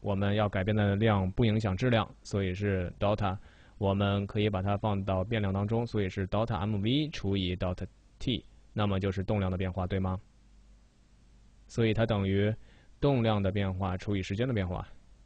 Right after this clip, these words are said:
这是力的另一种表达。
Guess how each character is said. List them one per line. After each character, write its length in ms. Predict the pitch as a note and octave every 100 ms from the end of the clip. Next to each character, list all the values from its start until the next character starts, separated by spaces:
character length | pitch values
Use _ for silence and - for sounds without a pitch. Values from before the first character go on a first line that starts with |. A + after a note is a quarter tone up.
| - - - - - - - -
这 100 | G#2+
是 400 | G#2+ G2+ G2+ -
力 180 | B2+ A2
的 80 | G#2
另 140 | C#3
一 60 | G2+
种 140 | F#2
表 140 | F#2 -
达。 220 | E2+